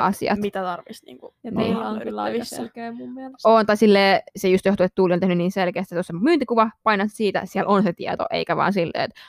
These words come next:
Speaker 2: Ja siellä ei
Speaker 1: tieto
Speaker 2: ole
Speaker 1: viidennessä
Speaker 2: mitään.
Speaker 1: uudimmassa kuvassa.
Speaker 2: <laughs> Siellä ei ole
Speaker 3: Joo.
Speaker 2: mitään ylimääräistä muutakaan.
Speaker 1: Mutta, mutta se on fakta, että me ollaan pikkuhiljaa saattu kanssa jotenkin hauttaisi ehkä eroon tosta
Speaker 2: Mm.
Speaker 1: Instasta, että ehkä olisi kempi, niin, muuten pitää sitä elossa, mutta täytyy todeta, että me ollaan vähän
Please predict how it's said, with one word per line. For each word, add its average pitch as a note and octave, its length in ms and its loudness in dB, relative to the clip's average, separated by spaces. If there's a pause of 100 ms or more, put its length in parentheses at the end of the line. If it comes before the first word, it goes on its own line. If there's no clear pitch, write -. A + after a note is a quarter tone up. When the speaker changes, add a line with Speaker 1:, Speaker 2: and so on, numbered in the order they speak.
(140)
Speaker 2:
Ja G#3+ 80 -10
siellä E4+ 160 4
ei - 60 4
Speaker 1:
tieto D4 120 4
Speaker 2:
ole C#4 80 4
Speaker 1:
viidennessä C4 460 4
Speaker 2:
mitään. G#3+ 120 2
Speaker 1:
uudimmassa G3+ 440 0
kuvassa. F#3 380 -4
Speaker 2:
<laughs> C#4+ 300 -8
Siellä G#3 40 -8
ei A3 100 -4
ole G3+ 100 -2
Speaker 3:
Joo. G#3+ 100 -6
Speaker 2:
mitään G#3+ 280 -10
ylimääräistä - 640 -16
muutakaan. - 440 -10
Speaker 1:
Mutta, A3+ 300 6 (280)
mutta G#3+ 240 2
se A#3+ 200 4
on A#3 100 2
fakta, A#3 300 2
että G3 160 -4
me G3 140 0
ollaan F#3+ 400 0 (520)
pikkuhiljaa F#3+ 340 -2
saattu F#3 260 -8
kanssa G3 180 -8
jotenkin E3 260 -12
hauttaisi F3+ 360 -10
ehkä - 160 -14
eroon F3 320 -4
tosta G#3 280 -2
Speaker 2:
Mm. G3 60 -2
Speaker 1:
Instasta, G#3 500 0
että G3 200 0
ehkä F3+ 260 -4
olisi F3+ 120 -4
kempi, F#3 220 -2 (440)
niin, E3+ 140 -10 (220)
muuten G3 420 4
pitää A#3 200 2
sitä - 120 0
elossa, A3 380 4
mutta G#3+ 240 4 (280)
täytyy A3+ 180 4
todeta, B3+ 280 4
että G3 200 0
me G3+ 200 -2
ollaan G#3+ 400 2
vähän G#3 220 0